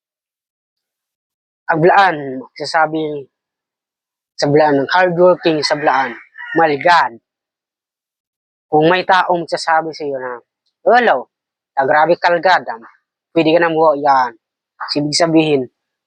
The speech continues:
to be very proud niyan sa iyo kasi masipag ka. Sa Manobo naman, ibig sabihin hardworking sa Manobo. Maasam, it means hardworking. Mag, kung may tao maki-,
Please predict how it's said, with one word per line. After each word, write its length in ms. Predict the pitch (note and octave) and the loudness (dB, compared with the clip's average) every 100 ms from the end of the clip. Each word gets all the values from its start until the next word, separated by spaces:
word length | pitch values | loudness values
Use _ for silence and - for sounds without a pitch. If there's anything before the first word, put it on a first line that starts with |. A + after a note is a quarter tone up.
| - | -2
to 80 | D#3 | 2
be 80 | E3+ | 4
very 160 | E3+ D#3+ | 4 2
proud 400 | E3+ D#3+ D#3 D3+ | 2 2 2 0
niyan 160 | D3+ | -4
sa 80 | C#3 | -4
iyo 320 | D3 D3 C3+ _ | -6 -6 -8 _
kasi 400 | A#2+ - C#3+ C3 | -10 -6 -6 -6
masipag 560 | B2+ D3 - D3 - A#2+ | -4 -4 -2 -4 -6 -10
ka. 160 | - G2 _ _ _ _ _ _ _ _ | -10 -18 _ _ _ _ _ _ _ _
Sa 160 | - F#3+ | -2 0
Manobo 480 | F#3 G3 G#3+ G3+ F#3+ | 2 2 2 2 2
naman, 400 | F3+ C3 A2+ - | 2 -2 -8 -12
ibig 240 | - D#3 C#3+ | -6 -6 -2
sabihin 320 | - D3+ D3+ | -2 0 -2
hardworking 720 | D3 E3+ E3 D3+ D#3 - C3+ | 0 0 0 -6 -8 -6 -12
sa 160 | B2 C#3 | -8 -8
Manobo. 400 | C3 A#2+ G#2 F#2+ _ _ _ _ _ _ _ _ _ _ _ | -8 -12 -14 -20 _ _ _ _ _ _ _ _ _ _ _
Maasam, 800 | G#3+ A#3+ B3 C4 B3+ D3+ B2 A2+ _ _ _ _ _ _ _ | 0 0 2 0 0 -4 -6 -12 _ _ _ _ _ _ _
it 160 | - - G3 | -20 -8 0
means 480 | G3+ D3+ C3+ - _ _ - F#3 | 2 2 -2 -6 _ _ -4 0
hardworking. 640 | F#3 E3 F3 E3+ - B2+ A#2+ - - - A#5 A5+ - - - - - - - | 0 2 0 0 -4 -8 -6 -8 -6 -8 -6 -6 -6 -8 -8 -10 -10 -12 -2
Mag, 240 | D#3 D#3 _ | 0 0 _
kung 160 | E3 E3+ | 0 2
may 160 | F3+ | 0
tao 480 | - E3+ E3+ E3+ E3 | 0 2 2 2 -2
maki-, 400 | D#3+ _ D#3 C3 | -6 _ -20 -20